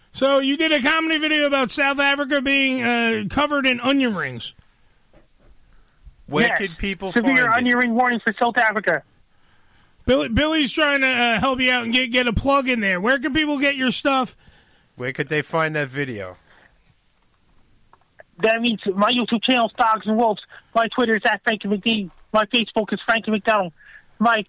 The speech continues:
Speaker 3: Instagram is Frankie McD nineteen eighty-four. My TikTok is Frankie McDonald nineteen eighty-four.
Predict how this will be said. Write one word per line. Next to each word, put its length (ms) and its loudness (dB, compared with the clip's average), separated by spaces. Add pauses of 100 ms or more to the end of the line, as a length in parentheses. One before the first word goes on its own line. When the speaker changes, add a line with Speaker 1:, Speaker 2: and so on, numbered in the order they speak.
Speaker 3:
Instagram 480 0
is 120 -6
Frankie 260 0
McD 360 0
nineteen 340 0
eighty-four. 380 0 (420)
My 140 2
TikTok 520 0
is 80 -2 (220)
Frankie 260 -2
McDonald 300 2
nineteen 320 0
eighty-four. 300 0